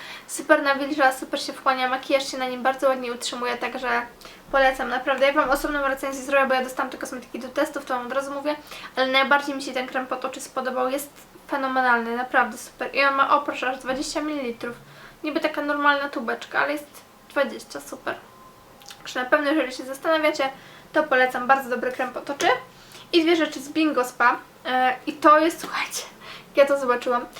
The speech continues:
To jest Bingo Spa, kuracja spa do włosów, czterdzieści aktywnych składników do włosów słabych, wypo-,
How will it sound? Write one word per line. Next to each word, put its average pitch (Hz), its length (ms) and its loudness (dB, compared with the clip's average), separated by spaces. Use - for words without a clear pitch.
To 269 60 -8
jest 254 140 -8
Bingo 311 340 4
Spa, 247 420 2
kuracja 277 560 2
spa 277 220 0
do 254 140 2
włosów, 233 300 -4
czterdzieści - 960 -2
aktywnych 277 440 -2
składników 240 520 -4
do 277 120 0
włosów 285 260 -6
słabych, 294 420 -2
wypo-, 269 340 -2